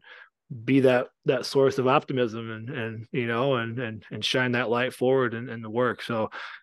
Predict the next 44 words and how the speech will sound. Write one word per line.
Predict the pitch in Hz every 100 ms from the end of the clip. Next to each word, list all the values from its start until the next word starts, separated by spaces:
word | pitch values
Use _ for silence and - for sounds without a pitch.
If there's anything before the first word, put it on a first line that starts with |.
| _ _
uh, | 165
Brittany, | 147 165 156
I | 156 175
can't | - 170 -
thank | 151 139
you | 143
enough | 131 131 -
for, | 123 113
for | 123 120
taking | - 127 120
time | - 120 113 110 101 _ _
to | -
be | 120
part | 120 120 113
of | 107
this. | 107 104
This | 120 110
is | 117 98 - _ _ _
truly, | - 135 127 120 113 110
uh, | 110 110 110 113 147
an | 127
honor | 127 127 127
on | 120
my | 123 127 127
end | 123 123
to |
be | 117 127
able | 120
to |
have | 117
a | 113
chance | - 127 120 -
to |
speak | - 127 123
with | 120
you. | 123 120
Your | 117 113
work | 117 120
has, | 131 120 117
has, | 113 113
has | 107 110 127
impacted | 156 156 139 131 143
me. | 131 139 143 135 - - -
I, | 117